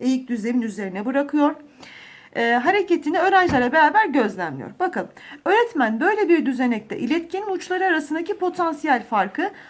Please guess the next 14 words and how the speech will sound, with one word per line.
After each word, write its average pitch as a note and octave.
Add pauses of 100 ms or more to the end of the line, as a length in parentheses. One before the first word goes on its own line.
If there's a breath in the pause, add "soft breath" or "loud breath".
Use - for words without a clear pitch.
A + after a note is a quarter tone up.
(120 loud breath)
aşağıdakilerden C4+
hangisiyle F4+
modellemiştir? G3 (280 loud breath)
Şimdi E4+ (260 loud breath)
arkadaşlar D#4+
ben F#4
size E4
bir D#4
devre D4+
çizdim. B3+ (260 soft breath)
Şimdi B3+
bunu F#4 (140)
ne F#4
yapmış? G#4+